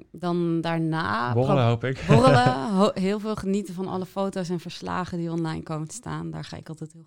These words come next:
Speaker 1: goed op. En, eh, en dan een keertje een beetje slapen, ja.
Speaker 2: Ja, en dan nog een keertje evalueren, maar dat kan altijd
Speaker 1: Ja.
Speaker 2: nog.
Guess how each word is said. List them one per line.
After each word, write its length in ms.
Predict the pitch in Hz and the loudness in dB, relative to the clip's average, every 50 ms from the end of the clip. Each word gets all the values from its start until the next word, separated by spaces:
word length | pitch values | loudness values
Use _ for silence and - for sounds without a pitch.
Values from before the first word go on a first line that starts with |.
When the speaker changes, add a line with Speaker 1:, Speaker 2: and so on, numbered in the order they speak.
| _ | _
Speaker 1:
goed 180 | - 185 180 _ | -20 -20 -20 _
op. 120 | 175 175 _ _ _ _ _ _ _ _ _ _ _ _ _ | -20 -20 _ _ _ _ _ _ _ _ _ _ _ _ _
En, 320 | - - 165 165 165 165 165 | -10 -6 -4 -4 -2 -2 -2
eh, 500 | 160 156 160 156 160 156 160 - - 160 | -4 -4 -4 -6 -6 -6 -8 -10 -8 -8
en 120 | 151 151 | -8 -6
dan 260 | 139 170 175 208 247 247 | -2 0 0 2 2 0
een 120 | 214 185 | -2 -4
keertje 360 | 180 180 175 175 170 - 180 | -6 -6 -8 -8 -8 -10 -12
een 80 | 170 160 | -14 -12
beetje 240 | 160 165 165 - - | -10 -10 -10 -10 -10
slapen, 440 | - 151 147 143 147 - - 151 | -10 -8 -8 -8 -8 -8 -8 -6
ja. 100 | 139 143 160 160 - 123 | -4 -4 -4 -4 -2 0
Speaker 2:
Ja, 260 | 107 - 165 - - - - 190 | 2 2 2 2 0 -6 -6 -2
en 120 | 117 110 | 0 2
dan 240 | 104 120 143 151 143 | 4 4 4 4 4
nog 160 | 139 131 117 | 0 -2 -2
een 60 | 127 | -2
keertje 260 | 110 113 110 110 107 | -2 -2 -2 -2 -2
evalueren, 480 | 104 101 98 95 92 95 98 98 95 101 | -6 -6 -6 -8 -8 -8 -10 -10 -8 -6
maar 120 | 104 107 | -4 -4
dat 140 | 104 104 - | -4 -4 -6
kan 140 | - 107 101 | -6 -8 -8
altijd 220 | 101 98 165 160 | -8 -6 -6 -6
Speaker 1:
Ja. 60 | 147 - | -6 -6
Speaker 2:
nog. 140 | 110 113 - | -8 -12 -12